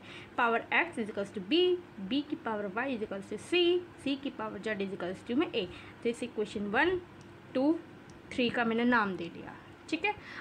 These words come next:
अब इन तीनों में से आप किसी को भी पिक कर लीजिए, मैंने equation three को pick कर लिया, तो मैं लिख देती हूँ in equation three, in equation three हम देख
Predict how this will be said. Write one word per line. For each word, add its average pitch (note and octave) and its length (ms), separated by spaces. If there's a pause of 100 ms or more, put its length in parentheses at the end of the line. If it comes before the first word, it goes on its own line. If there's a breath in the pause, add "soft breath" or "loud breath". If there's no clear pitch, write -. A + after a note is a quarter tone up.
अब D4 140
इन E4+ 240
तीनों D#4+ 280
में E4+ 120
से F4 80
आप F4+ 120
किसी E4+ 200
को E4+ 100
भी E4 120
पिक D#4+ 200 (100)
कर D4 100
लीजिए, A#3+ 280
मैंने D#4 280
equation E4+ 600
three C#4+ 160
को C#4 140
pick C4+ 280
कर G#3 140
लिया, E3 280 (380 loud breath)
तो C4 140
मैं C4+ 160
लिख D4+ 180
देती B3 200
हूँ D#4+ 120
in E4 220
equation D4 500 (1700)
three, C4+ 240 (880 loud breath)
in D#4 200
equation D4+ 420
three G#3+ 300
हम E4 240
देख C#4+ 200